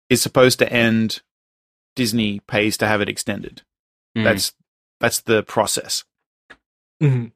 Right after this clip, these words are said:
Speaker 2: But I think
Speaker 1: Like
Speaker 2: Disney have done it because of specific things within the Disney milieu. Um,
Speaker 1: Yeah, like, uh,
Speaker 2: that, that have allowed them to
Speaker 1: Steamboat
Speaker 2: exploit
Speaker 1: Willie and stuff
Speaker 2: loopholes.
Speaker 1: like
Speaker 2: But
Speaker 1: that.
Speaker 2: I think, I think with Dead Authors,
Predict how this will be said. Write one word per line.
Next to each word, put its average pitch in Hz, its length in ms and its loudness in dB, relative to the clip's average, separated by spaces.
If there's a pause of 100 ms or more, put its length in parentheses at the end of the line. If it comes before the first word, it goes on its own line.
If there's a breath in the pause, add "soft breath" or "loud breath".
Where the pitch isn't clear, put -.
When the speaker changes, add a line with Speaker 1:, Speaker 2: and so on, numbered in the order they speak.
(260 loud breath)
Speaker 2:
But 156 100 4
I 180 100 8
think 262 280 6
Speaker 1:
Like 202 120 6
Speaker 2:
Disney 202 320 8
have 165 200 2
done 143 200 6
it 123 140 2
because 131 440 4
of 123 420 2
specific - 760 2
things 117 460 2
within 117 320 2
the 110 60 2
Disney 113 680 2 (560)
milieu. 107 680 2 (640)
Um, 110 340 4
Speaker 1:
Yeah, 139 180 6
like, 127 260 4
uh, 127 360 6
Speaker 2:
that, 110 220 4
that 131 80 6
have 123 100 6
allowed 131 220 6
them 120 60 6
to 127 60 6
Speaker 1:
Steamboat 156 220 8
Speaker 2:
exploit 131 140 8
Speaker 1:
Willie 123 260 8
and 127 120 6
stuff 120 180 6
Speaker 2:
loopholes. 120 80 4
Speaker 1:
like 110 100 6
Speaker 2:
But 147 80 6
Speaker 1:
that. - 60 4
Speaker 2:
I - 40 2
think, 175 240 4
I 151 60 4
think 185 260 2
with 143 280 6 (260)
Dead 165 260 6
Authors, 160 760 6